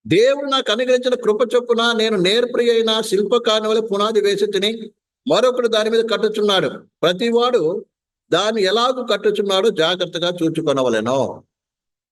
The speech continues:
ఇక్కడ అపోస్తలుడు పౌలు ఏం చేస్తున్నాడంట? "నేర్పరైన శిల్పకారుని వలె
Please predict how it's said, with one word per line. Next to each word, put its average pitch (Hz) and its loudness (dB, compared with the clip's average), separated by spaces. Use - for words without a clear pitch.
ఇక్కడ 165 -2
అపోస్తలుడు 277 -4
పౌలు 190 0
ఏం 202 2
చేస్తున్నాడంట? 233 -2
"నేర్పరైన 254 0
శిల్పకారుని 220 -2
వలె 196 0